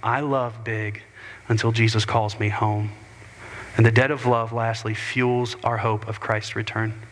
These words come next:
The debt of love that we have fuels our hope of Christ's return. And that's what we find in verses eleven through fourteen. It says, "Besides this, besides this command to love, since you know the time,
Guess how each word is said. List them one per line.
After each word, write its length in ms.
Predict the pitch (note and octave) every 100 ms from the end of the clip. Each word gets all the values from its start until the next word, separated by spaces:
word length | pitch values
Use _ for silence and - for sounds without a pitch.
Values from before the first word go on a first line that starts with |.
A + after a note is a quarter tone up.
| - - - - - - - -
The 100 | C3
debt 160 | C3+ D3
of 140 | C#3+
love 220 | C#3 B2
that 100 | B2
we 140 | A#2+ A2+
have 280 | A#2 A2+
fuels 300 | - B2+ B2
our 100 | A#2+
hope 240 | G#2 A#2 A2
of 100 | G2+
Christ's 280 | A#2+ A2+ -
return. 320 | G#2+ A2+ G#2+
And 120 | A#2+
that's 220 | B2 -
what 140 | C3+ B2
we 80 |
find 240 | A#2 A#2+ A#2
in 80 | A2+
verses 320 | A2+ A#2+ A#2
eleven 260 | A#2 A#2
through 120 | A2+ A2+
fourteen. 440 | A2+ A2+ A#2 A2+ - - - - - -
It 60 | -
says, 120 | B2+
"Besides 400 | B2 D#3 D#3 D#3+
this, 500 | C#3 A#2+ A2 - - - - - - - - - -
besides 360 | B2 C#3 C#3
this 140 | D3+ -
command 400 | C#3+ C#3 C#3+ C3
to 100 | C3
love, 280 | B2 A#2
since 260 | - B2+ A#2+
you 80 | B2
know 200 | A#2+ B2+
the 100 | D3
time, 500 | - A#2+ A#2 A#2+